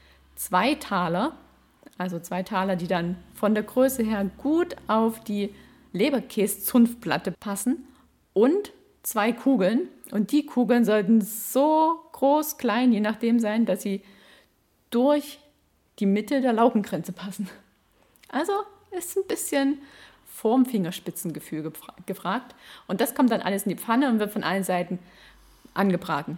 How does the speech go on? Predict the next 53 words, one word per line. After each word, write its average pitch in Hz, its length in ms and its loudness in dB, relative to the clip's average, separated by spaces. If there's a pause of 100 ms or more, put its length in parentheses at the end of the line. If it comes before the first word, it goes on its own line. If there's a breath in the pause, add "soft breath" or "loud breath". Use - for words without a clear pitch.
(140)
Und 196 120 0
jetzt 233 160 0
verstehst 240 360 0
du - 80 -2
auch, 202 160 2
warum 202 240 4
wir 196 80 2
die 180 120 -2
Achalm 214 300 0
nicht 202 300 -2
so 185 400 -2
wie 190 80 0
eine 180 160 0
Art 175 200 -2
ufo 269 320 2
geformt 269 440 4
haben, 240 220 4
weil 196 120 2
das 190 140 -6
hätte 185 160 -4
man 185 100 -2
ja 185 80 0
nie 233 220 6
angebraten 175 600 -2
gebracht. - 420 -8 (540 soft breath)
Zwei 151 220 -4
Taler 214 480 2
und 165 140 -4
zwei 175 180 -2
Kugeln, 202 800 -2
das 185 160 -6
kann 190 120 -2
man 180 80 0
schon 180 140 -8
eher 160 180 -6
mal 156 100 -8
anbraten. - 540 -14 (460 soft breath)
Und 214 120 0
wenn 233 120 4
das 254 120 2
dann 190 120 -4
alles 262 360 0
ringsrum 220 320 0
schön 175 180 -4
angebraten 262 560 0
ist, 240 280 -4
dann 208 100 0
kommt's 214 300 -2
auch 240 200 -2
wieder 254 200 2
auf 185 100 -6
ein 196 80 0
Backblech 262 560 -2